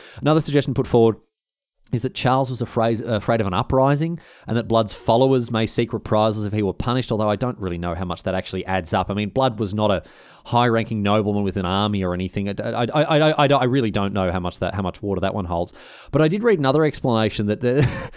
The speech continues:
<laughs> that does come off as even, even more ridiculous here. This one's got a bit of a tinfoil hat conspiracy theory vibe to it. Check this out. Uh, there, there are some historians that believe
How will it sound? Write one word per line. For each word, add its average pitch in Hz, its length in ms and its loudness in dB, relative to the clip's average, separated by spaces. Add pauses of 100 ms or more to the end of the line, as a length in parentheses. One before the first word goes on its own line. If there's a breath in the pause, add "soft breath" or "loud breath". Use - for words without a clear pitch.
(120)
<laughs> - 160 -20
that 120 120 -2
does 165 180 6
come 160 160 4
off 135 100 6
as 143 100 2
even, 127 240 2
even 123 240 2
more 143 220 6
ridiculous 104 460 2
here. 117 80 4
This 127 100 2
one's 139 140 2
got 131 120 4
a 107 40 2
bit 110 80 2
of 98 80 0
a 101 40 0
tinfoil 110 600 0
hat 110 200 -2
conspiracy 113 540 0
theory 95 260 0
vibe 92 260 2
to 107 100 -2
it. - 80 -6
Check 127 140 0
this - 180 0
out. 104 260 0 (720 loud breath)
Uh, 117 460 2
there, 127 220 2
there 143 140 2
are 143 60 4
some 185 180 2
historians 139 420 2
that 127 120 -4
believe 117 400 2